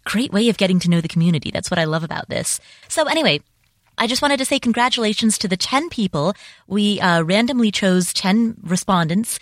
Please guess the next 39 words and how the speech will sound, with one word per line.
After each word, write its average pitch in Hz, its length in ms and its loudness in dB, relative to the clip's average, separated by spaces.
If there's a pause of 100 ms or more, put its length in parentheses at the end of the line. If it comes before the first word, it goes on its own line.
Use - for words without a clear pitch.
(280)
to 220 160 0
win 208 380 2
a 175 140 0
free 233 260 -2
copy 214 420 -2
of 165 140 -2
that 165 180 0
book. 240 300 -4 (420)
If - 200 0
you've 277 200 2
won, 226 360 2
we 226 100 0
have 190 160 0
contacted 240 640 -2
you 196 300 2 (360)
on 220 320 2
Instagram 262 680 -2 (160)
through 226 160 0
Instagram's 180 480 0
messaging 175 520 0
feature. 147 340 -2
So 151 120 -2
please 202 320 0
check 214 200 -2
your 226 60 2
messages. 160 540 0 (240)
And 214 100 -2
I'm 269 60 -2
gonna 330 220 -2
read 269 180 0
your 262 80 0
names 220 300 0
out 175 160 0
loud 185 240 0
right 160 160 0
now, 160 180 0
too. 147 260 -2
So, 147 300 -2
uh, 135 140 -2